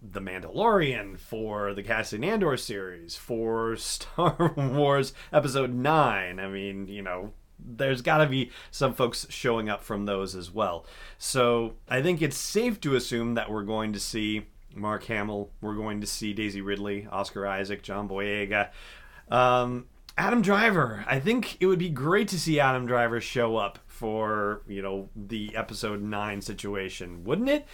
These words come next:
Um, who else are we gonna see? I would think we would see Billy Dee Williams and Kerry Russell and, uh, Richard E. Grant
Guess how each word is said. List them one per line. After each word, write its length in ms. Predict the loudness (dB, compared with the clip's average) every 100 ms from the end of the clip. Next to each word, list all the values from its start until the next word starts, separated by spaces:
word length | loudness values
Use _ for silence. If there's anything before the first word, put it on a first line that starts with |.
| -18 -18 -18 -18 -2 6
Um, 720 | 8 10 8 6 2 -2 -4
who 180 | 2 4
else 200 | 4 2
are 40 | 2
we 60 |
gonna 180 | 2 2
see? 340 | -2 -6 -6 -4
I 260 | 0 2
would 220 | 2 -2
think 320 | -2 0 2 4
we 120 | 4
would 200 | 4 0
see 300 | -2 -2 0
Billy 260 | 2 2
Dee 160 | 0 0
Williams 480 | -2 -4 -4 -4 -4
and 180 | -4 -2
Kerry 320 | -2 -2 -2
Russell 720 | -2 -4 -4 -4 -4 -4 -6
and, 640 | -6 -4 -4 -4 -4 -6
uh, 220 | -4 -4 -4
Richard 340 | -8 -8 -12
E. 40 |
Grant 580 | -10 -4 -2 -2 -2 -8